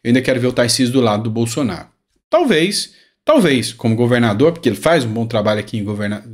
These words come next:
aqui em São Paulo, se mantendo como governador ou como ministro, de alguma forma. Mas do lado de cá, do lado de lá não. Ele é bom, ele tem boa intenção, ele só errou. E quem nunca errou,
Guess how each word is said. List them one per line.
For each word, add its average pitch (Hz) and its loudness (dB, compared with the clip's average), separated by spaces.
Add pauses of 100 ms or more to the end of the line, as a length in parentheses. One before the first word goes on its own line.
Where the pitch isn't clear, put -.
(160)
aqui 104 -8
em 107 -2
São 104 -2
Paulo, 156 2 (580)
se 147 -2
mantendo 147 4
como 131 0
governador 117 2 (200)
ou 127 2
como 120 2
ministro, 127 2
de 151 -4
alguma 185 4
forma. 107 0 (360)
Mas 170 2
do 175 6
lado 160 4
de - -10
cá, 90 -6
do 101 -2
lado 135 4
de 151 -2
lá 156 2
não. 85 -4
Ele 110 0
é 143 0
bom, 147 2 (680)
ele 117 -2
tem 147 2
boa 139 4
intenção, 127 0 (360)
ele 135 -2
só 147 2
errou. 104 -4 (260)
E - -4
quem 165 2
nunca 143 2
errou, 127 0